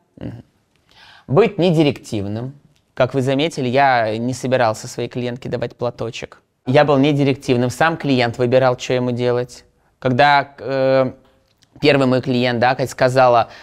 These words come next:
"А, принесите мне салфетку", принесли. Попросила бы меня, я бы принёс. Таня не попросила, я даже не отреагировал.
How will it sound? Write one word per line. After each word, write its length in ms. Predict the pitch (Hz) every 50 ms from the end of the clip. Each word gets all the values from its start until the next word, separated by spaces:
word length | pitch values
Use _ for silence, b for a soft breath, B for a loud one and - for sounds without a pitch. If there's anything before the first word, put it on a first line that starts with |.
| B B B
"А, 340 | - 123 120 123 127 107 113
принесите 560 | 127 151 156 156 156 151 - 160 139 - 151
мне 160 | 139 139 135
салфетку", 600 | 131 - 151 143 131 - 135 302 - - - 135 113
принесли. 840 | - - 127 127 120 113 107 104 - - 107 104 110 127 160 180 _ _ _ _ _ _ _ _ _ _ _ _ _ _ -
Попросила 460 | - 127 - - 139 - - 147 143
бы 80 | 143 143
меня, 200 | 147 151 175 202
я 180 | 262 - 127
бы 100 | 135 147
принёс. 580 | 143 151 139 127 127 120 117 - - - - _ _ _ _ _ _ _ _ _ _ _ _ _ _ _ _ _ _ _ _ _ _ _ -
Таня 240 | - 139 151 156
не 100 | 160 160
попросила, 600 | 156 165 - 160 160 156 143 - - - 180 185 170
я 180 | 139 131 139
даже 240 | 135 - 190 127 131
не 60 | 127
отреагировал. 880 | 123 117 - - 113 113 110 107 104 104 107 113 123 135 156 147 160 -